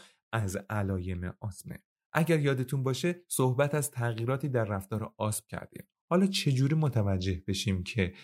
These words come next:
رفتار شدیدتری پیدا کرده؟ زمانهایی که علامتهایی که گفتیم دچار تکرار بیشتر و شدیدتر بشن و از اسپری‌های ساب و نظر سالباتامول بیشتر استفاده بشه، یا اینکه فرد متوجه بشه سخت‌تر از گذشته نفس می‌کشه،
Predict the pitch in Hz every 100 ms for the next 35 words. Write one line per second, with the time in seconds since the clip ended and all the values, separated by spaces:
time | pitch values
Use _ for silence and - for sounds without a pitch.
0 | - _ 104 98 95 - - 127 139 139
1 | 120 101 107 - 131 98 - - - -
2 | - - _ - 143 151 156 165 156 -
3 | 123 127 127 123 135 131 127 117 113 127
4 | 117 110 123 123 123 110 107 113 127 123
5 | 113 - 110 101 101 - 95 98 98 101
6 | 95 95 - 113 104 - - - 165 165
7 | 139 - 127 - 120 113 123 123 - 113
8 | 107 110 107 98 107 107 104 101 101 110
9 | 120 131 113 - 95 90 - 95 95 95
10 | 98 98 151 147 - - _ 185 185 175
11 | 170 156 139 131 127 131 127 131 147 156
12 | 143 113 110 - 113 - 156 170 - 123
13 | 107 95 107 98 95 98 95 101 90 117
14 | - 135 135